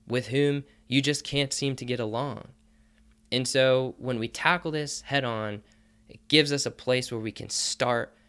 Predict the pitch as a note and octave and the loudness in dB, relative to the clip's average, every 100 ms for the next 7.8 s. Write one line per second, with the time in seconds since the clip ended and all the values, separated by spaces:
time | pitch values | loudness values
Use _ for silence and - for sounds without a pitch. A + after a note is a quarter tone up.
0 | _ - A#2 A2 G#2 G#2+ A2+ A2+ - - | _ -10 -4 -2 -2 0 0 0 -6 -14
1 | G#2 A2 G#2+ F#2+ G2 F#2 F#2 F#2 - G#2 | -6 -2 -2 -2 -4 -4 -4 -4 -6 -6
2 | F#2+ G2+ G#2 G#2+ A#2 A#2 A2+ G#2+ G#2 G2 | -8 -4 -4 -2 0 -2 -4 -4 -6 -4
3 | B2 C#3 C3+ B2 A2 G#2+ G#2+ G#2 G2+ F#2+ | -2 0 -2 -4 -4 -4 -2 -4 -6 -6
4 | G2+ A2 - A#2 A2+ A2 G#2 F2+ - A2+ | -4 -4 -6 -8 -6 -8 -10 -14 -6 -4
5 | A2+ - - _ - - - G#2 - G#2 | -4 -6 -18 _ -16 -8 -2 0 -2 -6
6 | G#2 - - F2 - _ _ _ _ _ | -8 -12 -12 -12 -14 _ _ _ _ _
7 | _ _ - G#2 - E3+ E3+ G#2+ | _ _ -10 -4 0 2 2 0